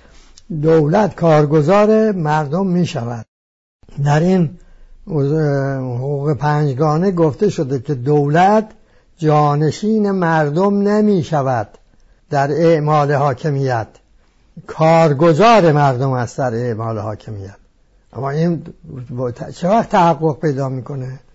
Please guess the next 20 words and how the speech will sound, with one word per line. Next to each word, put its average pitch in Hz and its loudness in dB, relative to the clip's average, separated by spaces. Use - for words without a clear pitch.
وقتی 175 0
که 156 -2
جامعه 147 -2
مدنی 147 0
حقوق 147 0
خیش 165 -4
را 131 -2
می‌شناسد 220 0
و 139 0
به 135 -2
این 160 2
حقوق 156 0
عمل 151 0
می‌کند، 117 -10
نیازش 170 2
هم 143 -2
به 135 -4
دولت 127 -2
کم 165 -4
می‌شه، 226 2